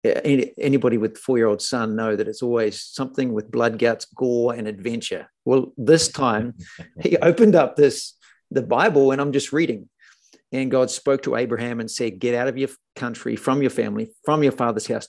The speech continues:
Speaker 1: to the land that I'll show you." And it hit me like a ton of bricks. And I'm like,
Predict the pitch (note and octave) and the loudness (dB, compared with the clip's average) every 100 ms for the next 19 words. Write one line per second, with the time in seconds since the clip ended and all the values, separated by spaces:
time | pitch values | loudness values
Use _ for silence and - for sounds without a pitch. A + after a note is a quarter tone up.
0 | - C3+ A#2 A#2 A#2 G#2 G#2+ G#2+ - A2+ | 0 4 4 4 2 0 -2 -4 -4 -4
1 | F#2+ F2+ - - B2 A2 G#2+ _ - _ | -4 -8 -10 -4 -2 -2 -6 _ -20 _
2 | - A2 - C3 A#2 G#2 G#2+ - F#2+ F#2 | 0 4 2 2 -2 -2 -6 -10 -8 -6
3 | - - - _ _ _ _ _ _ _ | -6 -8 -14 _ _ _ _ _ _ _
4 | _ C3+ B2 A#2 A2 B2+ F#2+ | _ 0 2 4 2 0 -2